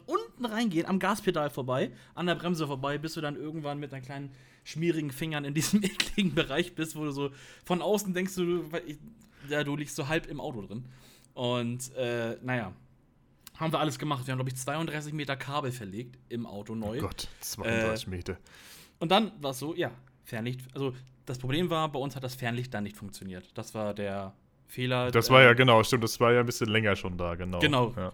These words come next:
Speaker 1: genau. Und, ähm, das Ding ist, wenn du so ein Tuner bist, dann sagst du, komm, ich will einfach nur wegen der Optik die schöneren Scheinwerfer haben. Und dann heißt es, okay, das geht nicht Plug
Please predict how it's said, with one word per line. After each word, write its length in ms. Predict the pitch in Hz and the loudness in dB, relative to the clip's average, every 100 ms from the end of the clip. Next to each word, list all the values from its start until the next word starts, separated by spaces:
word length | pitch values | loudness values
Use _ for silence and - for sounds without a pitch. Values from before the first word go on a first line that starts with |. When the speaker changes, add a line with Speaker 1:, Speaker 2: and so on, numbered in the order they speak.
| - | -6
Speaker 1:
genau. 240 | 127 101 127 - - - | -4 -4 -8 -20 -20 -6
Und, 480 | 143 135 139 131 - | 0 2 0 -6 -4
ähm, 600 | 135 127 123 123 123 127 - | 0 2 2 -2 -4 -6 -6
das 120 | 127 | -2
Ding 120 | 147 | -2
ist, 240 | 156 - - | -2 -2 -6
wenn 80 | |
du 60 | 143 | -4
so 160 | 131 135 | -2 -4
ein 280 | 131 - | -6 -12
Tuner 300 | - 185 175 | -4 2 2
bist, 160 | 160 156 | 2 -2
dann 80 | 143 | -6
sagst 80 | 123 | -8
du, 60 | |
komm, 240 | 127 156 - | -6 -6 -4
ich 160 | 139 | -6
will 180 | 147 151 - - - | -4 -4 -6 -20 -2
einfach 280 | - 190 185 | 2 4 4
nur 160 | 180 156 | 2 2
wegen 160 | 156 | 0
der 100 | 151 | 0
Optik 320 | 165 - 160 - | -2 0 0 0
die 140 | 151 | -4
schöneren 340 | 156 151 131 | -2 -2 -2
Scheinwerfer 540 | 127 113 92 - 98 98 | -4 -6 -12 -14 -18 -18
haben. 180 | - 95 | -14 -10
Und 160 | 117 | -6
dann 260 | 123 123 123 | -4 -4 -4
heißt 280 | 131 131 139 | -4 -6 -6
es, 40 | |
okay, 300 | 127 160 175 | 0 4 4
das 200 | 156 131 | 2 -6
geht 140 | 165 | -8
nicht 180 | 156 - | -8 -10
Plug 100 | 135 | -10